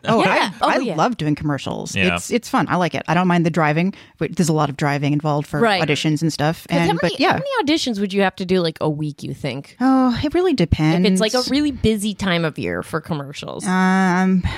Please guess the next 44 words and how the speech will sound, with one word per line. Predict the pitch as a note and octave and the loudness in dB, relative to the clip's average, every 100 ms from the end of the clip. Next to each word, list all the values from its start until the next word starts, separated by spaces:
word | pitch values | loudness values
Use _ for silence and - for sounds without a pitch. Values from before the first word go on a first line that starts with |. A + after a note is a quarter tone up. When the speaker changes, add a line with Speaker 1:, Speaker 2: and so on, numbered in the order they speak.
| - | -6
Speaker 1:
I | F3+ | -6
guess, | - C4 C#4+ - | -2 -2 -2 -4
like, | - F3 | -2 0
the | F3+ | 2
most | F#3+ C4 - | 2 2 2
I've | A3 | 2
ever | E3+ D#3+ | 2 0
had | D#3 D3+ C#3+ | 0 -2 0
was, | C3+ C#3 - - - | -2 -2 -2 -4 -6
like, | - - | -10 -12
four | - F3+ C2+ | -6 -4 -4
or | |
five. | - - - - - - - _ - - - - | -4 -6 -4 -8 -12 -18 -20 _ -20 -20 -10 -6
Speaker 2:
Per, | F#3+ A3 - | -2 -2 0
per | A3+ | 0
week? | F#3+ E3+ C4 | 2 -2 -2
Speaker 1:
Per | - A#3+ | 2 4
week, | G#3+ F#3+ | 4 2
but | - F#3 | 2 2
that | A3 | 2
would | G3+ | 2
be, | E3+ | 2
like, | D3+ | 2
over | D#3+ D#3+ | 0 -2
a | |
two-week | - - G3+ F#3+ | -6 0 2 0
period | - F3+ E3 D#3+ | -2 0 2 2
where | D#3 | 0
it | |
was | C#3+ | -4
crazy | - - F3 E3 D#3 C#3+ C#3+ | -8 -8 -2 0 0 -2 -6
busy. | - - - | -6 -6 -4
Speaker 2:
Right. | G3 G3 F#3 | -2 0 2
Speaker 1:
Like, | F3+ - | 0 2
end | F#3 F3 E3 | 2 4 4
of | D#3 | 2
the | D3 | 0
year | D#2 - - | -2 -6 -10
or | |
something. | - - - - | -8 -8 -8 -6
Speaker 2:
Well, | |
I | - C#5 | -4 -4
feel | C#5+ B4 | -2 0
like | F4 | 0